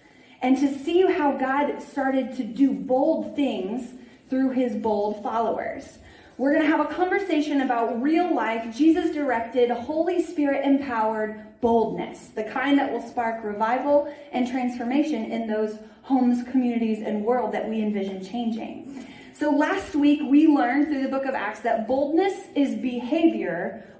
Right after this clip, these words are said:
born out of belief. Boldness is behavior born out of belief. So just like our People in Process series, we're learning that this is an inside out transformation. This is an inside out process. Boldness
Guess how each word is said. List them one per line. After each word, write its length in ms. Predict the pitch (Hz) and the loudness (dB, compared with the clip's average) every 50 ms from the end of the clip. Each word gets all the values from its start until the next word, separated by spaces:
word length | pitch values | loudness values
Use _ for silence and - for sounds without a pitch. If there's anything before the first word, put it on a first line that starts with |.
| - | -2
born 340 | - 247 262 277 285 294 285 | 2 4 6 6 6 4 2
out 280 | - 240 240 240 240 240 | 0 0 -2 0 0 0
of 200 | 226 202 - - | 0 -2 -2 -4
belief. 460 | 208 190 180 180 - - - - - - - - - _ _ _ _ _ _ _ - - _ _ _ - 220 | -4 -2 -2 -4 -6 -8 -8 -12 -14 -18 -20 -20 -20 _ _ _ _ _ _ _ -20 -20 _ _ _ -4 2
Boldness 480 | 277 311 349 381 370 349 330 - - - | 4 4 4 6 6 6 4 4 2 2
is 300 | 294 285 277 240 226 208 240 | 2 2 2 2 0 -2 -2
behavior 1080 | 247 247 254 254 - - 381 440 415 - 226 196 185 185 190 202 - - - - - - | -2 -2 -2 -2 0 2 4 6 6 4 2 0 -2 -2 -2 -4 -4 -6 -10 -14 -14 -8
born 400 | 214 214 285 311 320 320 339 339 | -4 0 2 4 4 6 6 6
out 260 | 320 - 262 269 269 269 | 4 4 2 0 0 0
of 140 | 262 220 | 0 0
belief. 500 | 220 254 262 262 277 254 190 - - - | 0 0 0 2 0 0 -2 -4 -8 -6
So 180 | - 277 269 226 | -6 -4 -4 -4
just 400 | 220 226 269 330 359 392 392 - | -4 -2 0 0 0 0 0 -2
like 180 | 427 392 381 370 | -2 -2 -2 -2
our 140 | 294 277 277 | -4 -4 -2
People 360 | - 320 320 311 302 285 269 | 0 0 0 2 0 0 -2
in 140 | 262 262 - | -2 -2 -2
Process 500 | - 262 247 269 - - 240 233 233 - | -2 -2 -2 -2 -2 -2 -2 -2 -2 -2
series, 340 | 220 208 202 202 220 226 220 | -2 0 0 0 0 0 0
we're 200 | 220 254 269 285 | -2 0 0 2
learning 260 | 285 269 254 247 233 | 2 0 0 -2 -2
that 140 | 226 226 233 | -2 -2 0
this 160 | 254 247 262 | 0 0 -2
is 100 | 233 208 | -2 -2
an 220 | 214 214 214 214 - | -2 -2 -2 -2 0
inside 640 | 302 311 311 311 320 320 320 302 262 254 254 247 233 | 2 4 6 6 6 6 4 0 0 0 -2 -2 -4
out 480 | 226 220 220 214 196 190 - - - - - - - - - - _ | -4 -4 -2 -2 -2 -2 -2 -6 -8 -14 -20 -20 -20 -20 -20 -20 _
transformation. 720 | - - 240 214 208 - - 208 208 214 - - - - - | -10 -6 -4 -4 -4 -4 -4 -6 -6 -6 -6 -8 -10 -10 -10
This 120 | 214 208 | -10 -8
is 120 | 208 208 220 | -4 -2 -2
an 120 | 220 240 | -2 0
inside 460 | - 339 349 330 320 320 302 277 269 | 2 4 6 6 6 6 4 2 0
out 300 | 262 247 240 - - - - - - - - - - | 0 0 0 -2 -4 -6 -10 -16 -20 -20 -20 -20 -14
process. 800 | - - 285 269 226 226 226 - - 226 - - - - - - - - - - _ - | -6 -2 -2 0 0 -2 -4 -4 -4 -4 -4 -4 -6 -10 -14 -18 -20 -20 -20 -20 _ -12
Boldness 800 | 202 262 277 330 349 359 - 233 208 190 208 269 330 - - - | -6 -2 0 2 2 2 2 2 0 0 0 0 -2 -4 -8 -12